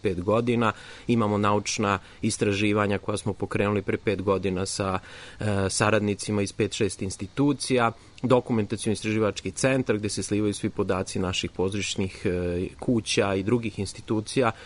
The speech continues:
Tako da smo vredno radili, naravno najznačajnije i medijski najatraktivnije ono što je vezano za sam festival.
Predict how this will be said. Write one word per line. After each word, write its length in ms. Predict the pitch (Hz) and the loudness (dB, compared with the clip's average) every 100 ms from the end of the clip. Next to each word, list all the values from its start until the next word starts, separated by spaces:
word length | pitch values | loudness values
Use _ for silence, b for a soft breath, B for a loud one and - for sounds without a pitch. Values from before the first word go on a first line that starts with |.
| B B B | B B B
Tako 280 | - 123 170 | 2 2 2
da 140 | 147 | 2
smo 220 | 147 - 139 | 2 4 4
vredno 340 | 165 160 123 | 6 6 4
radili, 360 | 113 131 175 185 | 4 4 4 4
naravno 380 | 151 151 156 | 4 4 4
najznačajnije 1200 | 143 143 139 127 120 110 120 120 131 135 123 117 110 | 4 4 4 4 2 2 4 4 4 4 4 4 4
i 40 | |
medijski 500 | 110 123 117 110 - | 6 4 4 0 0
najatraktivnije 840 | 113 113 110 113 - 117 113 120 | 2 2 2 0 0 2 4 4
ono 320 | 113 113 113 113 | 4 4 2 2
što 340 | - - 107 | 0 2 4
je 120 | 110 | 4
vezano 400 | 110 110 117 113 | 4 2 2 2
za 120 | 110 | 0
sam 240 | 107 113 104 | 0 2 2
festival. 560 | 120 - 127 120 95 | 0 0 2 4 2